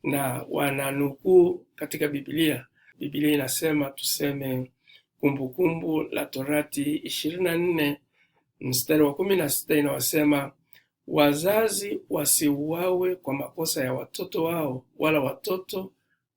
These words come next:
wasiuawe kwa ajili ya makosa ya wazazi wao." Na vile vile kuna kifungu katika Biblia, ah, hii ipo katika Wagalatia sita tano, ambayo inasema,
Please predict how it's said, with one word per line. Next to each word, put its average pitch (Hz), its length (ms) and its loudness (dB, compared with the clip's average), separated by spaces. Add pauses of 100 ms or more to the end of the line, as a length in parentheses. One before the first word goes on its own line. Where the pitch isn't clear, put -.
wasiuawe 147 840 0
kwa 127 160 -6
ajili 143 500 -6
ya 123 80 -4
makosa 131 460 -6
ya 123 100 -4
wazazi 123 400 -8
wao." 120 300 -10 (720)
Na 143 240 4
vile 160 200 4
vile 220 160 4
kuna 160 180 -4
kifungu 180 360 -8
katika 165 300 -4
Biblia, 151 760 -2 (400)
ah, 135 300 -4
hii 147 220 -4
ipo 151 180 -8
katika - 320 -6
Wagalatia 143 680 -2
sita 170 640 -2 (100)
tano, 160 500 2 (560)
ambayo 160 300 6
inasema, 185 680 2